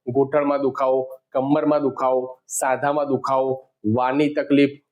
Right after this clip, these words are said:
પુષ્કળ પ્રમાણમાં હેર ફોલ થવા, ત્યારબાદ પેઢા નબળા પડી જવા, દાંતમાં દુખાવો અને ખાસ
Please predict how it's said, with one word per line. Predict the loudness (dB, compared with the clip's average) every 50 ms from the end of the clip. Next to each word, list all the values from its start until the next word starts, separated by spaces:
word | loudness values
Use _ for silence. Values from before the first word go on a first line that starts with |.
| _
પુષ્કળ | -2 -2 -2 0 0 0 0
પ્રમાણમાં | 2 2 2 2 2 2 0 0 0
હેર | 0 2 2 2 2
ફોલ | 0 -2 -2 -2 -2
થવા, | 0 2 2 4 4 2 0 -2 -4 -2
ત્યારબાદ | -2 0 2 2 0 0 0 -2 -2
પેઢા | 0 0 2 0 0
નબળા | 0 0 2 2 2 2
પડી | 2 2 2 2
જવા, | 2 2 2 0 0 -2 -4 -10 -14 _ _ -2
દાંતમાં | -2 -2 -2 0 0 0 0
દુખાવો | 0 -4 -4 -2 -2 -2 -2
અને | -2 -2 -2 -2
ખાસ | -4 -4 -4 -2 -2 0 0 0